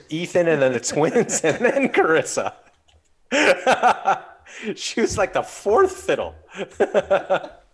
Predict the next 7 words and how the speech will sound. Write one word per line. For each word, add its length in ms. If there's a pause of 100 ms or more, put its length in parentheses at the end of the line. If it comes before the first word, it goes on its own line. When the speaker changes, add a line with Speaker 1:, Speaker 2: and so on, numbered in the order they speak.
(240)
Speaker 1:
This 360
is 120
so 300
cold. 540 (400)
All 140
right, 580
Nick, 440